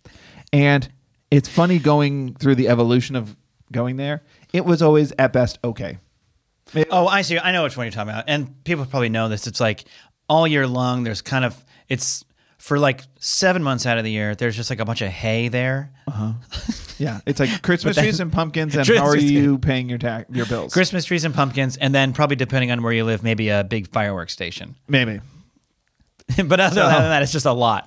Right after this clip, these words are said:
Speaker 1: It's just a lot. So we decided to go there, and yeah,
Speaker 2: Yeah.
Speaker 1: you go there. You, that's, they have pumpkins, so you can get them there.
Speaker 2: Yeah.
Speaker 1: Um, 'cause they, they're like, they're a stopping point because across the street is their farm.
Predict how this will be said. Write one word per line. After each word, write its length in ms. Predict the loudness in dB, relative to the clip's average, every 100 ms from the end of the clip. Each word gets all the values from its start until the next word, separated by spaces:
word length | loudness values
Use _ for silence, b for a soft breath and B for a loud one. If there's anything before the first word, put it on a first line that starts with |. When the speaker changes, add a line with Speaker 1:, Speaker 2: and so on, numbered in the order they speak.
| 0
Speaker 1:
It's 120 | 4
just 160 | 4 4
a 80 |
lot. 340 | 4 2 0 B B B B B
So 220 | -4 -2
we 120 | 0
decided 340 | 0 0 0 0
to 60 |
go 200 | 0 0
there, 260 | 0 -2 -2
and 260 | -4 -2
yeah, 140 | -2 0
Speaker 2:
Yeah. 140 | 0
Speaker 1:
you 60 | 2
go 140 | 4
there. 180 | 4 4
You, 180 | 2 -2 -2
that's, 360 | -2 -4 -16 _ _ _ -2
they 340 | 2 4 6
have 300 | 6 4 2
pumpkins, 520 | 0 0 -8 -10 -20 -20 _
so 260 | -2 0
you 160 | 2 0
can 120 | 0
get 140 | -2
them 120 | -2 -6
there. 180 | -8 _ -10
Speaker 2:
Yeah. 160 | -10 -10 0
Speaker 1:
Um, 580 | 4 4 4 2 -2 0
'cause 160 | 0
they, 140 | 4 2
they're 260 | 4 4
like, 440 | 4 4 2 -6 -18 _ _ _ _ _ _ _ _ _ _
they're 240 | -4 0 0
a 40 |
stopping 460 | -2 0 0 -2 -6
point 220 | -8 -6
because 180 | -6 -6
across 380 | -6 -2 -2 -2
the 80 | -10
street 340 | -4 -4 -2
is 120 | -4
their 160 | -6 -8
farm. 560 | -6 -6 -6 -10 -16